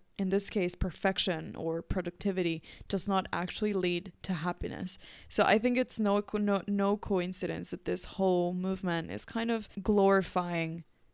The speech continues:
productivity and not stopping and go, go, go, go sort of thing, which once again, I think kinda, like, connects to the grind culture. I think it's super interesting that there seems to be some sort of fear to be in the low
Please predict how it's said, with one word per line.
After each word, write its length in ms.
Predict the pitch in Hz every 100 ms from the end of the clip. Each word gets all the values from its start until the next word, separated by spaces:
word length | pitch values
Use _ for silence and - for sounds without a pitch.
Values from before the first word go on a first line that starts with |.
| _ -
productivity 1080 | 180 226 208 202 - 208 190 190 190 185 -
and 380 | 190 185 185 185
not 240 | 190 190
stopping 840 | - - 185 185 180 175 175 180 -
and 500 | 185 175 170 165 170
go, 200 | 175 190
go, 180 | 185 185
go, 200 | 185 180
go 220 | 180 175
sort 260 | 175 - 175
of 80 | 170
thing, 480 | 175 175 175 175 180
which 300 | - 190 185
once 220 | 196 196
again, 200 | 220 254
I 120 | 233 220
think 240 | 240 226
kinda, 180 | 254 294
like, 220 | 262 202
connects 420 | - 185 175 180
to 100 | -
the 80 | 190
grind 480 | 185 - 165 160 170
culture. 640 | - 170 175 - 180 247 - - - - - -
I 120 | 247
think 160 | 311
it's 160 | 330 262
super 300 | - 254 220
interesting 580 | 214 214 208 - 196 196
that 160 | 190
there 160 | 202 202
seems 460 | 208 - 220 233 -
to 60 |
be 140 | 240 240
some 200 | - 208
sort 260 | - 196
of 100 | 190 180
fear 640 | - 196 196 180 196 185 _
to 140 | -
be 460 | 190 196 196 190 -
in 140 | - 190
the 100 | 185
low 480 | 190 - - -